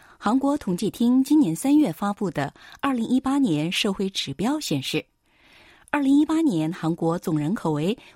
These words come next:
五千一百六十三万五千多人，国内生产总值为一千七百八十二万亿韩元，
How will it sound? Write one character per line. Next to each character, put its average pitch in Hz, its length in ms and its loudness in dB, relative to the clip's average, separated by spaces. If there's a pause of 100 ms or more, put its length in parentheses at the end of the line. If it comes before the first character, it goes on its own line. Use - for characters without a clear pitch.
五 220 120 0
千 254 280 0 (120)
一 185 80 -4
百 143 380 -4
六 254 200 2
十 226 120 -6
三 269 280 0
万 240 240 -2
五 147 120 -4
千 147 160 -4
多 185 160 0
人， 170 260 -2 (540)
国 214 140 0
内 285 180 4
生 311 220 2
产 269 180 2
总 175 220 -2
值 165 140 -6
为 170 300 -2 (180)
一 240 120 2
千 269 260 2
七 311 200 -2
百 131 200 -6
八 233 220 -2
十 - 360 -4
二 269 200 -4
万 254 180 0
亿 294 200 4
韩 135 200 -6
元， 135 220 -4